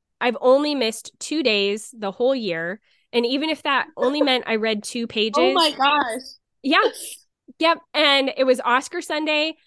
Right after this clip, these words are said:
Speaker 1: and then one day in the summer when a bunch of crazy stuff was going on. But other than that, I have not missed a day. Uh, there's just those two days all year.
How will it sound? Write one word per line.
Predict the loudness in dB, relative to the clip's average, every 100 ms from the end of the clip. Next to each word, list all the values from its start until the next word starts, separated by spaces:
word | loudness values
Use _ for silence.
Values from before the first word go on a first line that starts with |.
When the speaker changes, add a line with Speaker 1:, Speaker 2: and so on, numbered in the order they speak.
| _ _ -4
Speaker 1:
and | 0 2
then | 0 0 -4
one | -4 -2 0
day | 2 2
in |
the | -2
summer | -6 -6 -4 -4 -6
when | -6 -8 -8
a | -8
bunch | -6 -6
of | -8
crazy | -10 -10 -10 -12
stuff | -12 -12
was | -12 -12
going | -8 -8 -8
on. | -12 -16 _ _
But | -4 -2
other | 0 0
than | 2
that, | 4 4 4 0
I | -6
have | -6 -6
not | -2 -2 -4
missed | -8 -8
a |
day. | -4 0 0 -2 _ _ -4
Uh, | -2
there's | -2 -2
just | -6 -4
those | -4 -4
two | -6 0
days | 0 0 -4
all | -2 -2
year. | 0 -2 -2